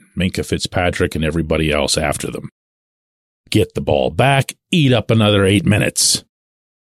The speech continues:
Think of it as a Steelers versus Ravens game, only extrapolated <laughs> through the entire season over the whole schedule, like facing the Ravens every week.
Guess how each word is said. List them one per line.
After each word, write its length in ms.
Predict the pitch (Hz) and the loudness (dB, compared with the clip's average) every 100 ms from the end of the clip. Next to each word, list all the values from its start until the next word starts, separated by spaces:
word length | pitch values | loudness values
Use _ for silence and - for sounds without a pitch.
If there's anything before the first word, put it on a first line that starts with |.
| _ _ _ _ _ _ _ | _ _ _ _ _ _ _
Think 280 | - 180 175 | 2 4 4
of 100 | 139 | 4
it 80 | |
as 240 | 123 107 92 | 6 4 2
a 60 | |
Steelers 580 | 82 - 127 131 135 113 | 0 2 4 6 6 6
versus 460 | 101 110 110 104 87 | 6 6 6 4 2
Ravens 500 | 95 104 101 90 73 | 4 4 4 2 2
game, 400 | 73 64 67 69 _ _ _ _ _ _ _ - | 0 -2 -4 -6 _ _ _ _ _ _ _ -4
only 580 | 98 104 101 101 95 92 _ - - | 2 4 4 4 2 0 _ -14 -6
extrapolated 1080 | - - 139 131 143 - 90 85 87 - | -2 0 2 2 4 4 2 2 2 0
<laughs> 140 | - - | 0 2
through 240 | 175 208 | 4 4
the 220 | 156 180 | 4 6
entire 480 | 147 135 156 147 170 | 4 4 2 2 2
season 640 | - - 147 135 98 - - - - | 2 4 4 4 2 -4 -14 -16 -2
over 260 | 170 - 151 | 0 2 2
the 120 | 127 | 4
whole 160 | 143 | 4
schedule, 500 | 135 - 123 98 82 - - | 2 4 4 4 0 -4 0
like 160 | 123 | 2
facing 400 | - 170 185 170 | 2 2 4 4
the 100 | 156 | 6
Ravens 460 | 131 139 131 117 101 | 6 4 4 4 4
every 260 | 104 98 101 | 4 4 4
week. 420 | 92 73 - | 2 0 -8